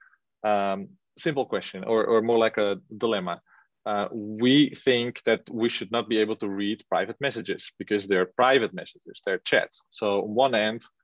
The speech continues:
from a security perspective, we should not be able to read those. On the other end, if you're dealing with young people or if you're dealing with online harassment, at some level, you need to make sure you can read those or step into that.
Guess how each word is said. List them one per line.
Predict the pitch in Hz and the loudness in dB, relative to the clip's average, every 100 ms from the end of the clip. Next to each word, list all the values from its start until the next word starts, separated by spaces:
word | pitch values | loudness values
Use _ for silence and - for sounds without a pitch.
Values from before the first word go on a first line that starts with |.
| _ | _
from | - 107 | -10 -8
a | |
security | - - 151 143 | -8 -2 0 0
perspective, | - - - 98 - 110 113 - _ - - _ - | -4 -6 0 0 2 2 0 -6 _ -20 -20 _ -4
we | 120 | -2
should | 120 123 | 0 0
not | 135 135 | 0 2
be | 120 | 2
able | 117 110 | 2 0
to | 110 | -4
read | 104 131 127 | -4 -4 -4
those. | 90 85 - - _ _ _ _ - | -6 -6 -14 -20 _ _ _ _ -4
On | 123 | 2
the | 127 | 4
other | 135 120 | 6 4
end, | 110 | 4
if | 117 117 | 0 -2
you're | |
dealing | 104 113 107 | 2 2 2
with | 98 - | -2 0
young | 120 117 | 0 0
people | 160 - 98 95 | -2 0 -2 0
or | 98 | 0
if | 101 - | 0 -2
you're | 107 | -4
dealing | 104 110 101 | -2 -2 -4
with | - | -6
online | 113 107 101 | -2 2 4
harassment, | 98 110 123 101 92 95 - _ _ _ _ | 4 4 2 -2 -4 -6 -14 _ _ _ _
at | - | -6
some | - 123 | -2 2
level, | 117 107 107 101 | 4 6 6 6
you | 101 101 | 4 2
need | 104 - | 0 -2
to | 104 92 95 | -4 -6 -4
make | 101 95 | -2 -2
sure | - 101 | 2 4
you | 101 | 4
can | - 101 | 0 -4
read | 95 101 107 - | 0 2 2 0
those | 101 87 87 - - - | 0 0 0 -8 -16 -10
or | 101 95 95 | -2 0 0
step | - - - | -2 -2 2
into | 98 95 98 | 0 0 -6
that. | 87 - | -8 -10